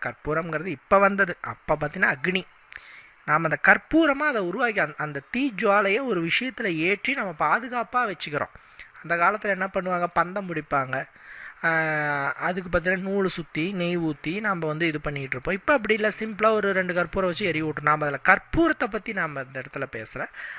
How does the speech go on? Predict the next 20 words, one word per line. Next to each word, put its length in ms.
அந்த 160
கற்பூர 760
தீபம் 460
அதுல 300
எரியுது 380
பாத்தீங்களா, 440
அக்னி, 420
அதை 240
பத்தி 220
பேசுறோம். 400
அந்த 240
ஜோதி 560
பவித்திரமானது, 960
அந்த 80
கற்பூர 540
ஜோதி 680
பவித்திரமானது. 840
இந்த 200
ஜோதி 540
வந்து 460